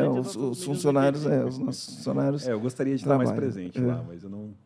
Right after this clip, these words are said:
Speaker 2: E você, comandante, que tá ouvindo a gente até agora, né, tá escutando ou assistindo, eu espero que você já tenha deixado um like aqui nesse episódio. Se você estiver escutando pelo Spotify, não esquece de avaliar o nosso podcast.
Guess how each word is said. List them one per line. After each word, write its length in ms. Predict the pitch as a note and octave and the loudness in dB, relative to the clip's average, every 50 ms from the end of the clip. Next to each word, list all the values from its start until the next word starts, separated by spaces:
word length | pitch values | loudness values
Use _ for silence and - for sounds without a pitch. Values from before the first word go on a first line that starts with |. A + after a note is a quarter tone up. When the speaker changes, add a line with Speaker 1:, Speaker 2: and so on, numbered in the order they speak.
| _ _ _ - | _ _ _ -14
Speaker 2:
E 80 | G#3 | -8
você, 300 | G3 G#3 G3+ G3+ - F#3 | -6 -6 -6 -6 -6 -10
comandante, 540 | - F3 E3+ E3 E3 D#3 D3+ C3+ A#2+ - - | -8 -8 -6 -6 -4 -4 -4 -4 -6 -10 -16
que 80 | - _ | -12 _
tá 140 | - D#3 | -4 -2
ouvindo 400 | D#3+ D#3+ C#3+ C#3 D3+ D#3+ D#3+ D#3+ | -2 -2 -4 -8 -10 -10 -10 -10
a 80 | D#3 D3 | -8 -8
gente 300 | C3+ D3 D3+ D#3 - D#3 | -8 -10 -10 -12 -12 -12
até 220 | C#3 - - C#3+ | -14 -10 -8 -8
agora, 540 | C#3+ C#3 C3+ C3 B2+ B2+ C#3 C#3+ C#3 C3+ B2+ | -8 -8 -8 -6 -2 0 0 0 0 -2 -4
né, 220 | B2+ C3 C3 C#3 B2+ | -8 -8 -8 -8 -10
tá 160 | - - C3+ | -10 -12 -14
escutando 460 | C3 C3 - - C3+ - D3 D3 C#3 | -16 -16 -20 -20 -14 -10 -8 -6 -6
ou 80 | C#3 C#3 | -6 -6
assistindo, 720 | C3+ B2+ - D3 C3+ B2 - - D3 D#3 E3 E3+ F3 F3 F3 - - - - _ _ _ _ - | -8 -8 -12 -14 -16 -16 -16 -12 -8 -6 -2 0 2 0 0 -2 -10 -20 -20 _ _ _ _ -8
eu 80 | D#3 D#3+ | -8 -8
espero 340 | D#3+ - - E3+ E3+ E3+ | -8 -8 -6 -6 -6 -6
que 60 | - - | -8 -10
você 200 | E3+ - - E3 | -12 -12 -10 -10
já 100 | E3+ D#3+ | -12 -10
tenha 200 | - F#3 F#3+ F#3+ | -8 -8 -8 -8
deixado 340 | F#3+ - - E3+ E3+ E3+ | -8 -10 -10 -12 -14 -12
um 160 | F#3 F#3 F3 D#3 | -10 -8 -8 -2
like 380 | D3 C#3 D#3 G3+ A3 G#3+ - E3 | 0 2 2 2 2 0 -4 -10
aqui 220 | C#3+ - D#3+ D#3+ | -10 -10 -10 -10
nesse 280 | D#3 D3+ D3 - - D3 | -10 -10 -10 -10 -10 -12
episódio. 760 | C#3 C#3+ D3 C#3 C3 C3 B2+ C3 C#3 C#3+ D3+ D#3 E3 F3 F3 - - - - - - _ | -12 -12 -14 -16 -12 -8 -6 -4 -2 -2 -2 -2 -4 -6 -6 -8 -18 -20 -20 -20 -20 _
Se 120 | - - | -18 -12
você 240 | E3 D#3+ D#3 - F#3 | -10 -10 -8 -6 -8
estiver 260 | F3 F#3 - - E3+ | -8 -8 -4 -2 -2
escutando 400 | E3+ E3 - - E3 F3 E3+ F3 | -2 -2 -4 -10 -8 -6 -6 -6
pelo 180 | E3 E3 D#3+ E3 | -6 -4 -6 -6
Spotify, 640 | D#3 - - D#3+ D#3 - - - D#3 D#3 D3+ D3 - | -6 -8 -14 -16 -16 -16 -8 -2 0 2 2 0 0
não 160 | D#3 D#3+ E3+ | -2 -4 -4
esquece 360 | F3 E3+ - - E3+ F3+ E3+ - | -4 -6 -8 -8 -8 -8 -6 -4
de 60 | F#3 | -4
avaliar 560 | F3+ E3+ E3 F#3 F#3+ F#3 E3+ D#3 D#3+ F3 G3+ | -4 -2 -2 -2 -2 -2 -2 -2 -2 0 -2
o 60 | G3+ | -2
nosso 180 | F3 E3 D#3 - | -2 -6 -10 -10
podcast. 540 | - D#3 D3 D3 - D#3 D3+ D3+ D3+ - | -12 -12 -12 -12 -10 -8 -8 -8 -8 -12